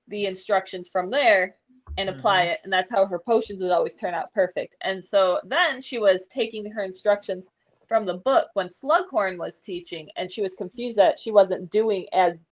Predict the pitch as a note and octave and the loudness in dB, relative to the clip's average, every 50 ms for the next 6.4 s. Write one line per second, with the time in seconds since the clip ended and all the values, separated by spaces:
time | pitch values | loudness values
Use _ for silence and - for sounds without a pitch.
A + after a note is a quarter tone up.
0 | - - G3 G3 F#3+ G#3+ A#3 B3+ A#3 A3 G#3+ G3+ G3 F#3+ F3+ F3 F3 F3 F3 F3+ | 2 2 2 4 4 2 2 2 2 0 0 0 2 4 4 4 2 2 -2 -10
1 | - - A#3 A3 G3+ F#3 E3+ - - G3 F#3+ F3+ F3+ F3 E3 E3 - _ A#3+ A3+ | 0 4 4 6 6 4 2 0 -2 -2 -2 -2 -6 -10 -10 -12 -12 _ -6 -4
2 | A3+ G#3+ G3+ F#3 E3 F3+ E3+ - E3+ E3 D#3+ - E3 D#3+ D#3+ E3+ E3 - - F3 | -2 -2 -2 -4 -6 -8 -12 -12 -14 -14 -10 -10 -8 -8 -8 -12 -14 -14 -6 -2
3 | D#3+ D#3 D3+ - - _ _ _ F#3+ F#3 E3+ E3+ - - - - - _ _ _ | -2 -2 -2 -4 -8 _ _ _ -2 -2 -2 -2 -4 -6 -8 -8 -8 _ _ _
4 | - _ _ _ _ _ - A#3 A#3 C4+ D#4+ G#4+ A4 G4 F#4 D4+ C4+ C4 B3+ B3 | -20 _ _ _ _ _ -4 -2 0 0 0 0 -2 -4 -4 -2 2 2 2 2
5 | - - - A#3 A#3+ A#3+ A#3 A3+ A3+ - A#3+ A3 G#3 G#3 - _ C4+ A3 A3 A3 | 2 0 -2 0 2 2 0 0 -2 -6 -10 -10 -10 -10 -8 _ 0 0 0 0
6 | - G3 F#3+ F#3 F3+ E3+ - - | -2 -4 -6 -6 -8 -12 -16 -20